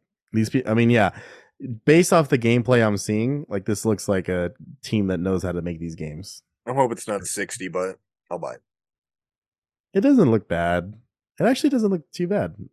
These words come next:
Speaker 1: now that I'm watching it.
Speaker 2: The character, the main one, looked kinda goofy, but I can get past that.
Speaker 1: Well, yeah, I think the characters look stupid, but the worlds look cool.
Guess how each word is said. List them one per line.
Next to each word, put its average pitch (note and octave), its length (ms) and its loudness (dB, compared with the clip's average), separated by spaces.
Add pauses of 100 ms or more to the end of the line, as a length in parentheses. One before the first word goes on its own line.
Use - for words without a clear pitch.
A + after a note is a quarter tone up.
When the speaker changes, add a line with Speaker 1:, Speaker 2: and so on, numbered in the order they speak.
(140)
Speaker 1:
now G#2+ 100 -6
that A2 80 -2
I'm F#2 60 -2
watching A2+ 300 -4
it. - 120 -10 (220)
Speaker 2:
The G#3+ 80 -8
character, A3+ 400 4
the D3+ 80 4
main F3 240 4
one, C#3 160 2
looked B2+ 160 0
kinda A#2+ 200 2
goofy, A#2 460 0
but A#2+ 200 2
I C3 60 2
can A#2 120 -8
get F#2+ 120 -8
past F2 240 -8
that. F2 200 -12 (840)
Speaker 1:
Well, F#3+ 100 6
yeah, C#3+ 140 8
I B2 40 6
think C#3+ 160 2
the A2+ 60 2
characters A2+ 480 0
look F2+ 140 -6
stupid, F#2+ 480 -2
but F2+ 120 -4
the F#2+ 80 0
worlds G#2 380 0
look E2+ 140 -6
cool. G2+ 360 -4